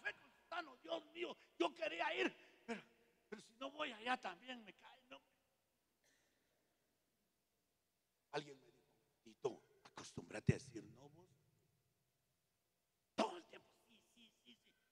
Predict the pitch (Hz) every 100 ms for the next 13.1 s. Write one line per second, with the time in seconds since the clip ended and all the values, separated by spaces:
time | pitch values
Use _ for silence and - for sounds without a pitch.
0 | _ _ _ - 143 160 - - _ _
1 | _ _ _ _ _ 196 208 226 208 202
2 | 226 202 - 330 240 165 185 320 - -
3 | _ _ _ _ _ - - - - -
4 | - - _ _ - 165 151 - 180 -
5 | - - - _ _ _ _ _ _ _
6 | _ _ _ _ 147 139 175 - 202 185
7 | - - _ _ _ _ _ _ _ _
8 | _ _ _ - - 190 - 202 190 170
9 | - 156 - 180 - - - _ _ _
10 | _ _ _ _ _ _ _ _ _ _
11 | _ - 262 214 175 196 165 - 170 202
12 | 208 170 156 175 180 165 - 135 165 156
13 | -